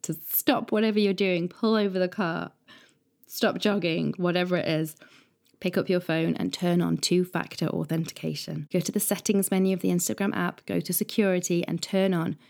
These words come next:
two-factor authentication. This means that whenever anyone tries to log into your Instagram account, they will need a code that is text directly to your phone.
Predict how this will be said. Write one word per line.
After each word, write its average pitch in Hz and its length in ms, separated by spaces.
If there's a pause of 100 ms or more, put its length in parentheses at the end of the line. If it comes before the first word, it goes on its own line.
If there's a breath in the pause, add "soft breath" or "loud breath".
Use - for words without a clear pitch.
(140 soft breath)
two-factor 190 680
authentication. 160 880 (580 loud breath)
This 220 260
means 196 320
that - 220
whenever 180 520 (100)
anyone 190 340
tries 190 260
to - 80
log 190 180
into 196 260
your 202 80
Instagram 170 360
account, 160 420 (400 soft breath)
they 185 240
will 214 140
need 202 240
a 190 40
code 180 600
that 175 100
is 165 120
text - 380
directly 170 360
to - 160
your 160 100
phone. 165 480